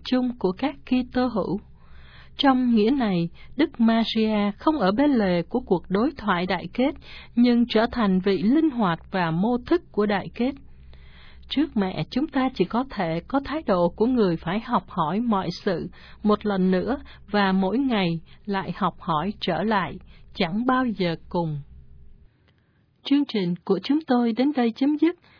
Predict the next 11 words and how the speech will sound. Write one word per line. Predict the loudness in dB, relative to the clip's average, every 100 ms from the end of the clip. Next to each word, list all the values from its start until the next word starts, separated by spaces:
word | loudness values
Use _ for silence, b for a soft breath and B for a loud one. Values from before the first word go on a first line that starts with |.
| b -4
Toàn | 0 2 2
ban | 2
Việt | 0 0
ngữ | 0 0 -2 0
xin | -2 0
tạm | -4 -4 -2
biệt | -4 -4 -4
và | -2 0
mong | 0 0 0
gặp | -2 -6
lại | -6 -6